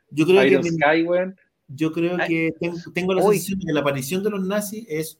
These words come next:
Speaker 1: un flashback o qué sé yo, y después
Speaker 3: Con
Speaker 1: vamos a ver, porque la
Speaker 3: efectos especiales.
Speaker 1: película está ambientada en los años setenta, y capaz que hayan recasteado al hijo por alguien más viejo, o capaz que tenga una foto nomás y diga, "Oye, sí, mi hijo que se fue a estudiar por fin a Europa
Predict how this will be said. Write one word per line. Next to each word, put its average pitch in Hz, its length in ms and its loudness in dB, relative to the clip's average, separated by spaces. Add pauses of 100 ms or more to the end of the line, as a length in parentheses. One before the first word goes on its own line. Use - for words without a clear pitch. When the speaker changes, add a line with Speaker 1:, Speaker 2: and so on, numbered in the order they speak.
(100)
Speaker 1:
un 104 320 -12
flashback 180 560 -2 (100)
o 113 400 -12
qué 123 100 -14
sé 143 140 -6
yo, 220 320 0 (260)
y 131 120 0
después 160 340 4
Speaker 3:
Con 160 160 2
Speaker 1:
vamos - 140 0
a 160 40 6
ver, 165 80 4
porque 147 160 2
la 143 60 4
Speaker 3:
efectos - 0 -
especiales. - 40 6
Speaker 1:
película 160 200 4
está 160 80 0
ambientada 156 320 2
en 156 60 2
los 156 80 4
años 156 140 0
setenta, 160 600 -4 (260)
y 123 100 -2
capaz 170 320 0
que 214 340 4
hayan 165 280 2
recasteado 151 680 0
al 147 100 0
hijo 170 240 -4
por 131 140 -4
alguien 123 240 -6
más 101 180 -10
viejo, 170 360 -4
o 139 100 -4
capaz 131 280 0
que 143 120 -2
tenga 135 200 -2 (140)
una 127 200 -2
foto 147 240 2
nomás 143 220 2
y 143 40 4
diga, 131 160 2
"Oye, 147 260 4
sí, 156 140 -2
mi 143 100 -2
hijo 143 180 -2
que 123 80 2
se 113 80 -2
fue 139 240 0 (240)
a 120 80 2
estudiar 135 440 4
por 131 160 0
fin 139 140 0
a - 20 4
Europa 127 480 4